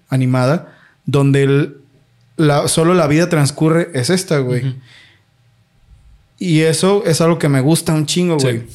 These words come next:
Speaker 1: Sobre todo esta parte en la que el carro se cae del barranco, güey.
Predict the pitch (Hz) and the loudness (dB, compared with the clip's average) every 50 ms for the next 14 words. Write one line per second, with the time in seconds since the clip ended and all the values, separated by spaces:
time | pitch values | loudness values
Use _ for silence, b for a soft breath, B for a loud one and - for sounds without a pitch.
0 | B B B B B B B B B _ _ - - - - 160 147 147 147 151 | B B B B B B B B B _ _ -10 -6 -2 0 0 0 2 0 0
1 | 147 151 214 208 202 165 151 156 165 - - - _ - 143 151 143 - - 170 | -2 0 0 0 0 2 0 0 -2 -4 -8 -20 _ -2 0 0 0 0 0 -2
2 | 156 147 - 156 151 143 143 175 165 160 156 147 139 - - 131 123 127 117 - | -2 0 0 0 -2 0 0 0 0 2 2 0 0 0 0 -2 -2 -2 -2 -2
3 | - 143 139 151 160 - 147 - - 135 139 143 139 160 151 160 180 196 196 165 | -2 -2 0 0 0 -2 -2 -2 0 0 2 2 2 2 0 0 0 0 0 0
4 | 180 160 147 147 139 135 123 - | 0 0 2 2 0 0 -2 -6